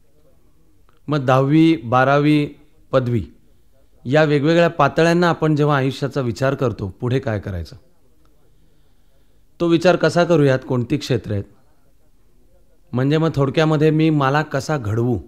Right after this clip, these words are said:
म्हणजे ह्याला तसं थोडंसं छापील नाव आहे व्यक्तिमत्व विकसन. प्रचलित झाला ना शब्द खूप असा, काही नाणी मग घासून घासून गुळगुळीत होतात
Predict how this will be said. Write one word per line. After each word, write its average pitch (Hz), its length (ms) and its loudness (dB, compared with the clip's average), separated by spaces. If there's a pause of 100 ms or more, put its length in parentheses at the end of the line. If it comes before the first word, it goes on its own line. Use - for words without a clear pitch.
(1200)
म्हणजे 123 400 0
ह्याला 135 380 0 (120)
तसं 131 280 -6
थोडंसं 165 420 -2 (120)
छापील 151 300 0
नाव 143 240 2
आहे 139 240 0 (640)
व्यक्तिमत्व 127 720 -2
विकसन. 113 540 -2 (1500)
प्रचलित 196 400 0
झाला 151 280 4
ना 185 160 2
शब्द 127 280 -2 (100)
खूप 143 260 -4
असा, 131 200 -4
काही 151 400 -2
नाणी 160 280 2
मग 160 200 -2
घासून 113 480 -4
घासून 143 400 -2
गुळगुळीत 135 480 2
होतात 113 320 -4